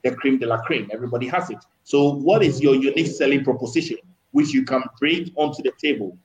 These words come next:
Your unique selling proposition, which makes you better than the other person, is your soft skill.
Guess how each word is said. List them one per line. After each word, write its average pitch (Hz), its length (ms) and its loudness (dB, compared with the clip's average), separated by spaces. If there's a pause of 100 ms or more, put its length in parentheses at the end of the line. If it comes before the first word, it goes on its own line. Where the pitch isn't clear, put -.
(240)
Your 220 180 2
unique 180 300 2
selling 151 320 0
proposition, 120 680 -6 (180)
which 120 120 2
makes 131 240 0
you 131 80 0
better 156 280 0
than 143 160 2
the 135 100 2
other 135 140 2
person, 113 420 -4 (200)
is 123 160 -2
your 139 100 2
soft 156 260 -2
skill. 104 320 -6